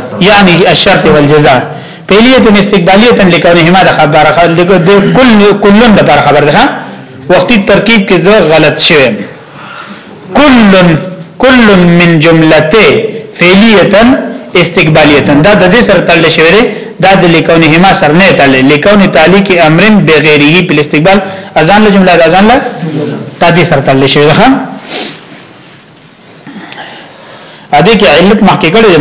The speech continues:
معلول یې رستو کړی دی. دا څه ویل پکارو، کل، کان کل جملته کل منهما په علت استقبال لکون تعلیق امرن بغیره. علت رستو کول پکارو،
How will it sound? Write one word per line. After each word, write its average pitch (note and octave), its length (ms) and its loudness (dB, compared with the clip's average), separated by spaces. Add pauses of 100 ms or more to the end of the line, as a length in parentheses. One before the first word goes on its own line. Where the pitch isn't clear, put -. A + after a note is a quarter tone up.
معلول E3 240 2
یې C3+ 120 2
رستو B2+ 220 -6
کړی C3 280 0
دی. G#2 80 -6 (920)
دا F#3 120 2
څه G3 80 -2
ویل F3+ 180 0
پکارو، E3+ 400 0 (100)
کل، F#3 140 2 (320)
کان G3 140 2 (140)
کل G3 120 2 (100)
جملته E3+ 360 0
کل F3+ 220 -2 (160)
منهما D3+ 420 2
په E3 60 -2
علت G3 240 0
استقبال D#3+ 500 0 (360)
لکون G#3 720 2 (240)
تعلیق E3 380 2
امرن F#3 240 2 (140)
بغیره. C#3 440 0 (440)
علت G3 280 2 (260)
رستو F3 180 -2
کول A3+ 220 0
پکارو، G#3+ 280 2